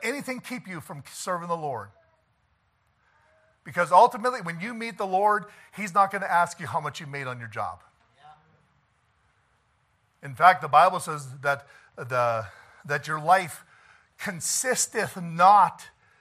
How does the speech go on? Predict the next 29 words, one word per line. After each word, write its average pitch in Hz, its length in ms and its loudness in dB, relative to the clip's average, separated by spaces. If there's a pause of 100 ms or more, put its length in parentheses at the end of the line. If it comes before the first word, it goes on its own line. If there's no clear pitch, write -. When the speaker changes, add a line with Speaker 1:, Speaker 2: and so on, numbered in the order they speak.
(200)
Speaker 1:
with 151 180 -6
the 160 100 -8
abundance 156 600 -2
of 135 140 -8
the 135 80 -10
things 143 560 -12 (220)
which 123 200 -14
you 123 140 -14
possess. - 720 -18 (240)
Speaker 2:
Yeah. - 80 -20 (840)
Speaker 1:
It 151 80 -10
doesn't 294 220 2
even 214 140 -6
say 190 320 -4 (280)
partially 240 460 2
consists. 147 360 -12
It 175 40 -10
says, 175 160 -12 (160)
"Your 185 100 -2
life 214 460 2 (400)
consisteth - 1000 -6 (100)
not." 202 680 4 (380)
Speaker 2:
Yeah. - 60 -20 (1160)
Speaker 1:
Your 277 300 0
life 269 460 8
has 202 340 0
nothing 277 560 6
to 269 120 -6
do 254 520 -4